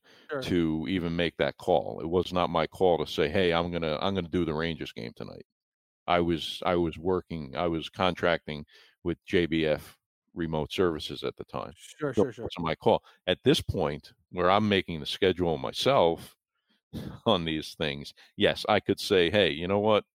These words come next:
Speaker 2: I'm gonna go do that game tonight." Now, <laughs> then you get into the, well, you, what about the four thousand <laughs> something consecutive games <laughs> you worked over there?
Speaker 1: <laughs>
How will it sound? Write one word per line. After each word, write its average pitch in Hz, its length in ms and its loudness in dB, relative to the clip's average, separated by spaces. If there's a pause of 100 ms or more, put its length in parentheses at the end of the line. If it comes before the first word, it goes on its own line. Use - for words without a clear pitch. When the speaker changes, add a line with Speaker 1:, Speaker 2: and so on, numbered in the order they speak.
(200)
Speaker 2:
I'm 98 140 0
gonna 90 160 0
go 85 180 2
do 78 180 -4
that 76 220 -2
game 57 260 -10
tonight." 50 300 -10 (540)
Now, 90 380 2 (140)
<laughs> 113 640 -2
then 104 160 4
you 90 100 -2
get 90 140 2
into 85 260 -4
the, 80 160 -2
well, 80 320 2 (380)
you, 82 160 -4
what 82 260 -2
about 90 340 2
the 80 120 0
four 92 240 -2
thousand 90 560 2
<laughs> - 20 -2
something 120 500 0
consecutive 101 640 -2
games - 360 -4 (120)
<laughs> - 140 -20
you 143 140 8
worked 110 340 4
over 98 280 4
there? 131 180 2 (1120)
Speaker 1:
<laughs> 127 180 -2